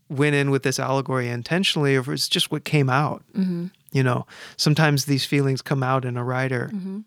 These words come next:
Speaker 1: I thought it was interesting that
Speaker 2: Mm-hmm.
Speaker 1: I was trying to see if the band members were being eliminated by their, the point that they entered, that they
Speaker 2: <laughs> Yeah.
Speaker 1: joined the band.
Speaker 2: Yeah. So the newest member would
Speaker 1: So the newest
Speaker 2: Yeah.
Speaker 1: member of the band
Speaker 2: Mm-hmm.
Speaker 1: gets killed first,
Speaker 2: Yeah.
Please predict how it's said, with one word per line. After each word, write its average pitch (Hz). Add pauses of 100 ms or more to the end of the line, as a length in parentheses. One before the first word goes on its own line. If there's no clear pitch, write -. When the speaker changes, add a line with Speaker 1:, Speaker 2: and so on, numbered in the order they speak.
(120)
Speaker 1:
I 156
thought 202
it 196
was 160
interesting 156
that 139
Speaker 2:
Mm-hmm. 190 (260)
Speaker 1:
I 143
was 147
trying 175
to 226
see 156
if 143 (280)
the 151
band 151
members 160
were 143
being 147
eliminated 156 (600)
by 143
their, 131 (160)
the 143
point 160
that -
they 139
entered, 151
that -
they 139
Speaker 2:
<laughs> -
Yeah. -
Speaker 1:
joined 135
the 120
band. 139
Speaker 2:
Yeah. 170 (180)
So 240
the 214
newest 196
member 165
would 156
Speaker 1:
So 160
the 156
newest 175
Speaker 2:
Yeah. 170
Speaker 1:
member 156
of 139
the 135
band 131
Speaker 2:
Mm-hmm. 170
Speaker 1:
gets 165
killed 151
first, 170
Speaker 2:
Yeah. 165